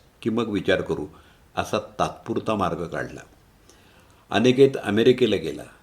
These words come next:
अनिताचं वैद्यकीय शिक्षण आवडीनं सुरू झालं.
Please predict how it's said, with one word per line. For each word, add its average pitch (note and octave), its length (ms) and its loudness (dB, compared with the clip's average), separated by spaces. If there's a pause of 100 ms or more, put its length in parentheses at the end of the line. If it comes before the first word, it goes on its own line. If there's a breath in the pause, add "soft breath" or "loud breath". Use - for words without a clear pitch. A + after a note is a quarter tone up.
(340)
अनिताचं A#2 500 2
वैद्यकीय A2 540 2
शिक्षण A2 400 -6
आवडीनं G#2+ 420 0
सुरू E2+ 340 -8
झालं. C2 200 -14